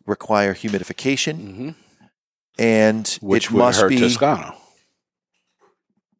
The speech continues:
Speaker 1: Yes and no.
Speaker 2: Mm.
Speaker 1: Uh, and it must be, he threw me off.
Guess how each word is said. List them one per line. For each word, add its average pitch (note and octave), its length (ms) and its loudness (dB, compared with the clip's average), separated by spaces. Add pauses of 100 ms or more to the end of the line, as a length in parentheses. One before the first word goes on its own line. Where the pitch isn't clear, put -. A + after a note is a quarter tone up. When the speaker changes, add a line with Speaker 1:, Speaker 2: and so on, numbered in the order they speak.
(800)
Speaker 1:
Yes C3+ 320 0
and B2+ 120 -2
no. G2 340 0
Speaker 2:
Mm. - 280 -18
Speaker 1:
Uh, G#2 480 2 (460)
and A#2+ 200 4
it A2+ 100 0
must A#2 460 0
be, A2+ 480 -4 (760)
he - 120 -20
threw - 240 -12
me G2+ 200 -2
off. F#2+ 340 -4